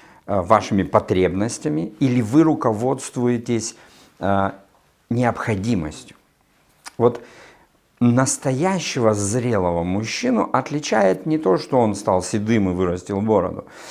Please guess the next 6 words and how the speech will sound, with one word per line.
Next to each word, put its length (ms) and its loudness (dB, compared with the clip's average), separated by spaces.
Его 180 2
отличает 560 0
то, 140 4
что 240 2
он 260 2
постепенно, 1700 0